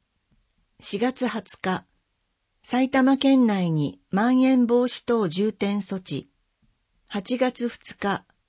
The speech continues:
三回目の緊急事態宣言。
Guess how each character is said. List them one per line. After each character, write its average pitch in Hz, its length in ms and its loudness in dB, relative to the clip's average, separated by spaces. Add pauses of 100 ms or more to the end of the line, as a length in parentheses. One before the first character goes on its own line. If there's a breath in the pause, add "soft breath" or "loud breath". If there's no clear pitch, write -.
(220)
三 254 340 0
回 262 300 2
目 254 120 4
の 247 140 2
緊 247 300 2
急 240 180 0
事 220 160 -2
態 220 240 0
宣 208 320 -2
言。 139 380 -2